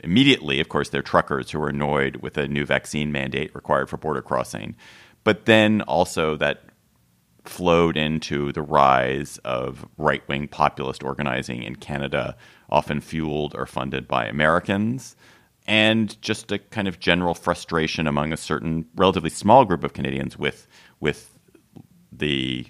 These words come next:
mandates and policies of the Canadian government, the Trudeau government. I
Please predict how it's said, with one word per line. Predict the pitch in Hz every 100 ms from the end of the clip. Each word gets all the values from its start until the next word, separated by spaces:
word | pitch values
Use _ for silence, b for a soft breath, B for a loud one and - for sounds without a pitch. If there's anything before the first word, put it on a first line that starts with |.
| _ _ -
mandates | 80 76 73 67 - 67
and | 67 65 62
policies | 73 65 67 64 62
of | 60
the | 65
Canadian | - 67 62 60 -
government, | 80 78 64 58 -
the | -
Trudeau | - 69
government. | 76 71 69 60 - b b b b b b _ -
I | 139 240 226